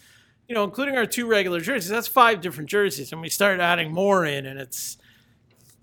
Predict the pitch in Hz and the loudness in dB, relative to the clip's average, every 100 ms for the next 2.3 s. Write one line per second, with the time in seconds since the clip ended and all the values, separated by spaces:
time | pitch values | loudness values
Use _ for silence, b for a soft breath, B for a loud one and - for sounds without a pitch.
0 | _ _ _ _ _ _ - 233 214 175 | _ _ _ _ _ _ -2 2 2 0
1 | 170 143 127 127 b _ - 160 143 113 | -2 -4 -8 -12 b _ -12 -6 -6 -8
2 | - - - | -20 -20 -18